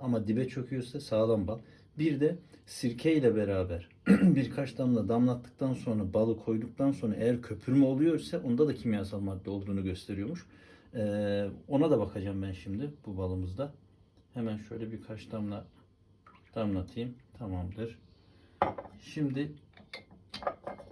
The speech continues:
hemen ikisini de bir arada yapmış olacağım. Yani dibine hem çöküp çökmediğini göreceğiz. Şöyle bir miktar balımızı,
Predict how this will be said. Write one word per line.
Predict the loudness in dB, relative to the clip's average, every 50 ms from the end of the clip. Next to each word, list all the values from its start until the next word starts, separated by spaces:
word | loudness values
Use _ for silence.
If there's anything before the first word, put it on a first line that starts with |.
| -18 -14 -12
hemen | -10 -8 -8 -8 -8 -8 -10 -10 -12 -14
ikisini | -12 -10 -10 -8 -4 -4 -4 -4
de | -4 -6 -4
bir | -4 -2 -2
arada | -2 -2 -2 -2 -4
yapmış | -4 -6 -8 -12 -18 -16 -12
olacağım. | -10 -8 -8 -6 -8 -8 -8 -8 -6
Yani | -6 -6 -4 -6 -6 -8 -12 -16 -20 -20 -20 -20 -12 -4
dibine | -2 0 0 2 2 0 0 -2 -6
hem | -6 -6 -6 -6 -6
çöküp | -8 -8 -8 -8 -8 -12 -10
çökmediğini | -8 -8 -8 -6 -4 -4 -2 -2 0 0 0
göreceğiz. | 0 0 -2 -2 -2 -4 -6 -6 -8 -12 -18 -20 _ _ _ _ _ -20 -20 -20 -20 -20 _ -20 -20 -20 -20 -20 -20 -20 -20 -20 -20 -20 -20 -20 -20 -20 _ _ _ _ _ -20 -20 -20 -20 -20 -20 -20 -20 -20 -20 -20 -20 -20 -14 -10
Şöyle | -6 -4 -4 -2 -4 -4 -6 -8 -12 -16 -8 -6
bir | -4 -4
miktar | -2 -4 -6 -8 -10 -12 -12 -12 -12 -12 -16 -18 _ -4
balımızı, | -2 -2 0 -2 -2 -4 -4 -4 -6 -6